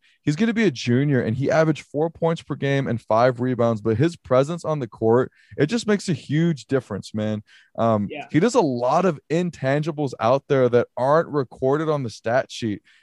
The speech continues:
Speaker 1: So, I mean, when you have a player like that, it makes me think of, uh, Mason from last year, you know? Like,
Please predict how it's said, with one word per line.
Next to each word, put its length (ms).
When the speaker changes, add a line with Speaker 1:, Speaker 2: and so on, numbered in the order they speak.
Speaker 1:
So, 260
I 100
mean, 180
when 140
you 100
have 180
a 80
player 400
like 180
that, 240
it 160
makes 280
me 40
think 220
of, 180
uh, 200
Mason 560
from 240
last 400
year, 120
you 120
know? 200
Like, 220